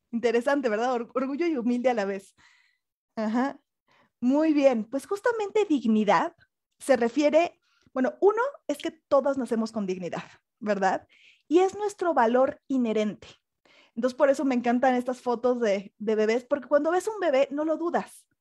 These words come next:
Ese ser humano, desde el momento que nace, tiene un valor inherente. Y en todos ese valor es idéntico, ¿verdad? Además, es un gran igualador.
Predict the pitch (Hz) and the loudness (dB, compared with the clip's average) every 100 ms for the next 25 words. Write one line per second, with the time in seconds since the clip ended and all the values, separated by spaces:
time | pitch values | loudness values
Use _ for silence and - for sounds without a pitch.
0 | _ _ _ _ _ - 349 392 - 370 | _ _ _ _ _ -6 -4 -4 -2 -2
1 | 381 349 311 269 262 285 247 240 233 277 | 0 0 -2 0 0 -2 -4 -4 -4 -4
2 | 285 247 240 247 302 _ - 320 359 359 | -4 -4 -4 -6 -14 _ 0 2 2 -2
3 | 370 - 320 330 339 302 277 294 - _ | -10 -8 -6 0 2 4 2 2 -6 _
4 | 302 285 247 277 330 320 165 - _ _ | 0 2 4 4 2 -4 -10 -12 _ _
5 | _ 269 294 285 370 392 381 370 370 339 | _ 0 2 2 2 2 2 0 2 2
6 | 269 294 - - - 277 311 392 427 - | 2 0 0 -6 -2 2 4 4 0 -8
7 | 226 - - _ - 220 208 196 196 370 | -6 -4 -6 _ -4 0 2 2 2 -2
8 | _ _ _ _ _ _ _ _ _ _ | _ _ _ _ _ _ _ _ _ _
9 | _ _ _ _ - 294 302 349 381 392 | _ _ _ _ 4 6 6 4 -2 -8
10 | 392 370 359 370 349 285 226 208 220 | -8 0 0 0 -2 0 0 0 -4